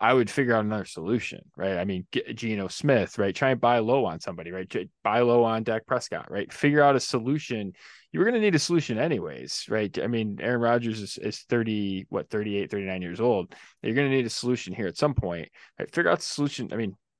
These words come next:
you know, n-, n-, necessity's the mother of invention, right? This is the time you gotta kinda do it. So that would sort of be my thought there if I had Rodgers. But if, if people are,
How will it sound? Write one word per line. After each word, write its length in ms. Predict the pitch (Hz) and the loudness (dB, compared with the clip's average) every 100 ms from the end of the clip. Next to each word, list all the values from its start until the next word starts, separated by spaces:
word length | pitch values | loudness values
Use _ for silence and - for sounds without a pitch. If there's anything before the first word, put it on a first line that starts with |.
| _ 190 | _ -10
you 120 | 95 | -10
know, 80 | - - - | -10 -14 -12
n-, 140 | - - | -10 -4
n-, 200 | 120 - | -4 -4
necessity's 640 | 135 123 - 151 - 151 139 | -6 0 2 2 0 -2 -2
the 60 | 135 | 0
mother 300 | 135 135 123 | 4 6 4
of 100 | 110 | 2
invention, 480 | 95 131 - 78 | 0 0 -2 -8
right? 240 | 73 98 - | -6 -4 -4
This 180 | 113 131 | -4 -4
is 120 | 117 | -4
the 100 | 117 | -4
time 240 | 123 107 | -4 -4
you 80 | 101 | -2
gotta 220 | 101 95 | -2 -4
kinda 260 | 107 92 80 | -4 -4 -6
do 220 | 107 101 | -4 -4
it. 180 | 78 - | -4 -4
So 240 | 101 95 - - - | -2 -4 -6 -18 -2
that 140 | 131 147 | 4 6
would 120 | 139 | 6
sort 240 | - 151 | 4 4
of 60 | 139 | 4
be 100 | 131 | 2
my 200 | 120 104 | 2 0
thought 240 | 117 107 | 2 0
there 100 | 113 | 0
if 80 | 101 | -2
I 100 | 92 | -4
had 320 | - 92 104 | -2 -2 -2
Rodgers. 460 | 107 110 113 117 107 | -2 -4 -2 -4 -4
But 140 | 101 95 | -4 -4
if, 240 | - - - | -6 -10 -6
if 200 | 110 - | -6 -2
people 300 | 139 - 135 | -2 2 4
are, 400 | 120 110 101 | 6 4 2